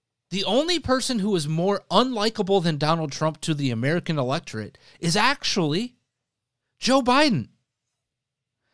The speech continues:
But when you put two wholly unlikable individuals in the room, when you do that, what do you get? You get really bad outcomes. So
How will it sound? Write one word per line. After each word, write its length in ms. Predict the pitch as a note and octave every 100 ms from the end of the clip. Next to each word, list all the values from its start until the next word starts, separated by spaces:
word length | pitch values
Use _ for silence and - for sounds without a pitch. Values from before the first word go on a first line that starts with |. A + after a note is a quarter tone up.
| _ _
But 180 | F3 G#3+
when 140 | A#3
you 100 | A#3+
put 300 | F#3+ A3+ A3
two 340 | - C4+ A3+ -
wholly 600 | - - - C4 D4 C#4 B3+
unlikable 640 | G#3+ A#3 G#3 A3 G3 G3 D#3
individuals 640 | F#3+ E3 D3 A3 E3 C#3+
in 140 | D#3 C#3+
the 80 |
room, 360 | C3 G3+ F3+ - _ _ _ _ _ _
when 180 | C#3 G3+
you 100 | A#3
do 240 | F#3 C#4
that, 360 | F3+ - - - _ _ _ _ _ _ _ _ _ _ _ _ _ _ _ _
what 120 | C3 D#3
do 60 |
you 80 | D#3
get? 300 | C3+ - - _ _ _ _ _ _ _ _ _ _ _ _ _ _ _ _ _ _ _ _ _ _ _ _ _ - _ _ -
You 140 | G#3
get 240 | G3+ A3 -
really 360 | B2 F#3 C4
bad 260 | E3 F3+ G#3+
outcomes. 640 | A#3+ B3+ - G2+ - - _ _ _ _ _ _
So 640 | - G#3 F3+ E3 D3+ C3+